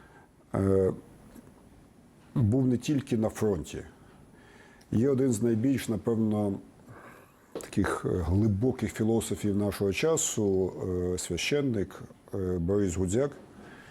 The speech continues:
який сказав, що українці зараз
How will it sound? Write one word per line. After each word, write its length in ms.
який 360
сказав, 440
що 200
українці 800
зараз 720